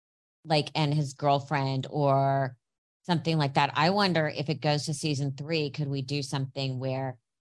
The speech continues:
maybe he and a crew member have a little flirtation?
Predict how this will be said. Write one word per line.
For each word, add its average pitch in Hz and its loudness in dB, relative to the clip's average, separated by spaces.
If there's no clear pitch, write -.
maybe 151 0
he 147 0
and 139 2
a 135 0
crew 165 0
member 135 2
have 127 -2
a 127 -2
little 131 -4
flirtation? - -8